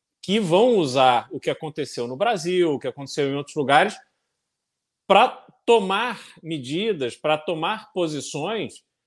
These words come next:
é, que não acabem numa, numa tragédia. Eu acho que o grande risco que existe, eu não, não acho que existe o risco, assim, do Milei ser um burrão, uma pessoa que vai ser completamente inábil, vai tomar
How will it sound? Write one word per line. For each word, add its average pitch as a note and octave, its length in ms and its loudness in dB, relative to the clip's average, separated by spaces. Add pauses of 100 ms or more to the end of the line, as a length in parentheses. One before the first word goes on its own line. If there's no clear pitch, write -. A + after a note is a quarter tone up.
(200)
é, D3 340 2 (180)
que D4 420 -2
não C#4+ 560 -8
acabem G#3+ 840 0
numa, F3+ 1000 -4
numa D#3+ 240 -6
tragédia. F#3+ 680 -4 (100)
Eu B2 120 0
acho F#3 260 0
que A3 260 -8 (400)
o D#3 100 -4
grande A3 340 0
risco E3 520 -6
que - 120 -6
existe, B2+ 840 -6 (360)
eu E3+ 100 0
não, G#3 220 2
não G#3 140 2
acho A3+ 160 2
que A#3 80 -2
existe G3 320 -4
o E3+ 60 0
risco, F3+ 300 -4
assim, C#3 280 -8
do D#3 140 -4
Milei D#3 340 -2
ser E3+ 160 -6
um E3+ 180 -4
burrão, B2+ 840 2
uma B2 180 -6
pessoa D3 520 2
que D#3 400 0 (300)
vai C#3 180 2
ser D#3 220 0
completamente F3 1040 0
inábil, E3 640 2
vai D#3 160 0
tomar D#3+ 520 -6